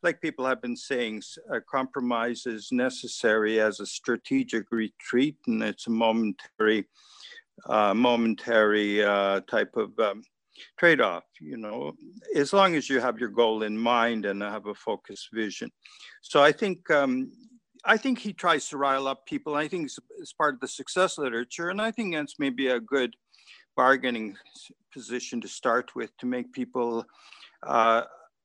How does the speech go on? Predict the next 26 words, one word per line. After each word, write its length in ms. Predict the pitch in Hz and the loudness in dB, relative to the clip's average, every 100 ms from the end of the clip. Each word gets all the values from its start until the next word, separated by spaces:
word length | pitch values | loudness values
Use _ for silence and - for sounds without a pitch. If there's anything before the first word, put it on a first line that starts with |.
| - - | -20 -20
appreciate 540 | - 214 - 151 139 | -10 -8 2 2 4
their 140 | 135 | 2
sense 380 | 127 151 143 - | 2 2 2 0
of 140 | 131 - | -4 -2
agency 920 | 156 156 143 143 127 117 - 131 127 | 0 2 2 0 -2 -2 -2 2 2
and 160 | 123 110 | 2 -2
confidence 840 | - 123 123 123 120 117 117 - | 0 0 0 -4 -4 -2 -4 -6
and 260 | 120 117 113 _ _ - - - _ - | -4 -4 -4 _ _ -20 -20 -20 _ -4
to 160 | 127 | -4
get 240 | 101 131 117 | 6 6 6
things 380 | - 120 110 | 4 4 2
done. 460 | - 120 120 117 113 _ _ _ _ - | 6 8 8 4 -4 _ _ _ _ -16
So 220 | - 123 | 0 2
I 80 | 117 | 2
think 200 | 165 139 | -2 2
that's 240 | 127 - | 2 0
very 260 | 131 120 117 | -2 -2 -2
important. 580 | 113 - 131 127 131 | -6 0 0 0 -6
It's 200 | 127 - | -6 -6
in 180 | 131 123 | -4 -2
a, 60 | 117 | -2
a 320 | 120 131 147 | 0 2 2
lot 280 | 156 151 120 | 4 2 0
of 160 | 113 | -6
business 480 | 110 117 110 113 - | -8 -10 -10 -14 -10
literature. 600 | 127 123 135 - 190 185 | -4 -4 -6 -6 -4 -4